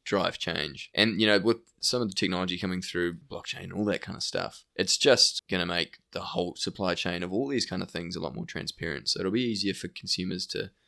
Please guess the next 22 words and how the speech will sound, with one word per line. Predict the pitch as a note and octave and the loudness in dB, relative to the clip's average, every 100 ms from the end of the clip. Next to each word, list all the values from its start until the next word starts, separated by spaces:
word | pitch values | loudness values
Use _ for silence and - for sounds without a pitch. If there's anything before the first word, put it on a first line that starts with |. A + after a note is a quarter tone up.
| _ _ _ | _ _ _
identify | F#2 F#2 B2+ D3 - C3+ A#2+ | 0 6 8 6 4 6 6
where | A2 A2 | 6 6
that | G2+ F#2 | 6 6
has | F#2+ | 4
come | - A#2 A#2+ | -2 -4 -2
from, | B2+ C3 | -4 -2
if | A2 | -6
it's | - - | -6 -6
a | |
fish | - - - | -6 -8 -6
product, | F2+ - | -6 -6
for | - F#2 | -4 -4
example, | F2+ F#2+ F#2+ A#2 - _ _ _ _ _ - | -2 -2 -2 -4 -6 _ _ _ _ _ 0
and | G2 F#2+ F2+ - | 4 4 2 -2
make | - E2+ F#2 F#2 | -2 0 2 0
a | |
decision | F2+ - F#2 F#2 F2 F#2 - - | 0 0 0 0 -4 -6 -12 -10
about | D#2+ E2+ | -2 0
what | E2 | 2
they | E2+ F2 | 0 0
buy | F2 E2+ | 0 0
accordingly. | D#2+ - - A2 G2+ C#2+ G1+ | -2 -4 -2 -2 0 -4 -8